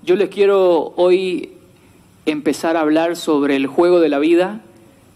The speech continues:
que es una experiencia que empecé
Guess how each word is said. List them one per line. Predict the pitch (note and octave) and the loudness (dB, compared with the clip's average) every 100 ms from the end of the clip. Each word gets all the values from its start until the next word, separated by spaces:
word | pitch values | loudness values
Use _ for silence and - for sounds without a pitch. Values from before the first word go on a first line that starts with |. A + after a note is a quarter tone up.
| _ _ - | _ _ -6
que | D#3 D#3+ | -2 -2
es | E3 - - | -2 -6 -4
una | E3 E3+ | -4 -4
experiencia | E3+ - C#3 D#3 E3 - F3+ D3+ C3+ B2+ A#2+ A2 - - _ _ _ _ _ _ _ - - - - _ - - - - | -8 -4 -4 -4 -8 -4 -2 0 0 -2 -4 -6 -18 -20 _ _ _ _ _ _ _ -20 -20 -20 -20 _ -20 -20 -14 -2
que | D#3 | -2
empecé | D3 D3+ C#3 - G3 G3+ G3+ - | 0 -2 -4 -2 0 2 0 -6